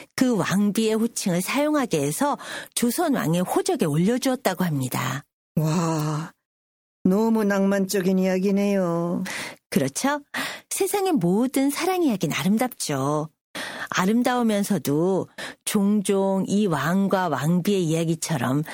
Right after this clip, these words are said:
Speaker 1: 슬프게 끝을 맺을 때도 많은데요. 하지만 우리와 하나님의 사랑은 언제나 행복으로 끝납니다.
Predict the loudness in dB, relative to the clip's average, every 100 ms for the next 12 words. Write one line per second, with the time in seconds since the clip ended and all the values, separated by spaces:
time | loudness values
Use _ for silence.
0 | -12 -10 -4 -2 -2 -2 0 0 -2 0
1 | 0 0 -2 -2 -2 0 -2 -2 -4 -2
2 | 0 0 -2 -8 _ -10 -8 -6 -8 -8
3 | -6 -2 0 2 2 2 0 0 0 2
4 | 2 2 2 0 0 2 2 0 -2 -14
5 | -14 -8 0 0 2 0 0 0 2 2
6 | 0 0 0 2 2 0 0 -2 -4